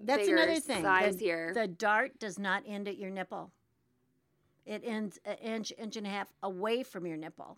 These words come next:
Speaker 2: Right, right. So, but what did Paige do here? She muslined out that straight size first,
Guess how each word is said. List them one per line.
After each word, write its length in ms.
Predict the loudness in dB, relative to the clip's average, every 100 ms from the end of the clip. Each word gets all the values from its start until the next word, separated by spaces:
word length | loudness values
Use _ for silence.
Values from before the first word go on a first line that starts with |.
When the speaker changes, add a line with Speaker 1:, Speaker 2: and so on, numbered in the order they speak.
| 2
Speaker 2:
Right, 280 | 2 2 -4 _ _ -4
right. 260 | -2 -2 -10 _ _ -20 -20
So, 600 | -14 8 10 10 6 2 -4 _ _ _ _ _ _ _
but 240 | 4 4 2
what 200 | 0 2
did 180 | 0 0
Paige 300 | -2 -2 -4
do 200 | -4 -4
here? 440 | 0 0 0 -6 _ _
She 240 | -12 -6 0
muslined 580 | 6 6 4 0 2 4
out 440 | 6 6 4 2 -4 _ _
that 200 | 0 0
straight 380 | -2 0 -2 0
size 380 | 2 4 2 4
first, 640 | 6 8 6 2 -4 -8